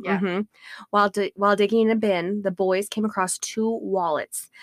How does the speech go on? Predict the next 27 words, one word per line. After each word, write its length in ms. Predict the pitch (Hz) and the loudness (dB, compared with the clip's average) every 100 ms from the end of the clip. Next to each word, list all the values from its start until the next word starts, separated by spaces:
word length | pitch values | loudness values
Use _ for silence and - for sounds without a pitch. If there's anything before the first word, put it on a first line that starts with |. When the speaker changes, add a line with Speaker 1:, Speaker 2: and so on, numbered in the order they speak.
| - | -10
Speaker 2:
They 160 | - 185 | 0 2
looked 200 | 180 180 | 2 -2
at 60 | 214 | -4
the 80 | |
driver's 380 | 226 208 196 196 | -2 0 0 0
license 440 | 190 185 - 185 - | -2 -4 -4 -8 -6
and 180 | 175 170 | -6 -4
recognized 680 | 170 170 190 202 165 165 - | -4 -2 -6 -4 -6 -6 -6
the 80 | 175 | -6
names, 480 | 165 143 139 - - | -6 -8 -10 -16 -10
Michelle 440 | 175 165 - 151 214 | -6 -6 -4 -4 -4
Ansley 640 | 202 170 170 160 160 175 _ | -4 -6 -8 -8 -10 -10 _
and 160 | 180 170 | -8 -6
Courtney 360 | - 160 165 | -8 -8 -6
Naisbitt. 580 | 170 143 139 - 139 - _ _ _ | -6 -6 -10 -10 -12 -14 _ _ _
They 160 | 190 190 | -2 0
immediately 640 | 190 185 190 180 165 165 | 2 2 2 2 -2 -8
called 400 | - 160 143 147 - | -10 -8 -8 -8 -12
nine 300 | 165 156 156 | -12 -10 -8
one 180 | 151 147 | -8 -8
one. 240 | 139 120 - | -8 -10 -16
Speaker 1:
Good 160 | - 180 | -18 -18
for 200 | - 180 | -18 -16
them. 320 | 180 185 185 _ - | -14 -16 -18 _ -6
Speaker 2:
I 140 | 208 202 | 0 2
know, 400 | 202 262 175 151 | 2 2 2 -2
yeah. 300 | 175 208 147 | -8 -8 -10